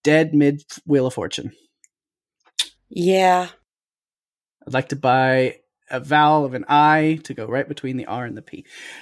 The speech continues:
Speaker 1: Uh,
Speaker 2: Yes.
Speaker 1: <laughs>
Speaker 2: When I saw her, all I could think is, "Oh, boy. She's from Drew Carey show. Like, it's Mimi from Drew Carey."
Speaker 1: Was it?
Speaker 2: Yeah.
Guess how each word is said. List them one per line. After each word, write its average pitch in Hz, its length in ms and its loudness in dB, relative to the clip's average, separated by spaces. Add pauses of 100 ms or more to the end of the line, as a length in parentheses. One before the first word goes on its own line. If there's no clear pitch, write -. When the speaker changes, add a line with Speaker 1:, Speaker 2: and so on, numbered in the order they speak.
(120)
Speaker 1:
Uh, 160 480 2 (120)
Speaker 2:
Yes. 175 500 -2
Speaker 1:
<laughs> - 60 -20 (1300)
Speaker 2:
When - 200 -4
I 381 100 2
saw - 260 2
her, 160 180 0
all 139 200 4
I 135 80 2
could 165 160 -8
think 151 240 -6
is, 147 420 -6 (880)
"Oh, 160 560 2
boy. 131 520 -8 (1500)
She's 180 440 -2
from 190 180 0
Drew 185 220 0
Carey 202 420 2
show. - 460 -10 (240)
Like, 165 240 -2
it's 165 200 -2
Mimi 170 400 0
from 151 200 -6
Drew 156 200 -4
Carey." 185 600 -6 (580)
Speaker 1:
Was 147 240 0
it? - 220 -8 (320)
Speaker 2:
Yeah. 170 420 0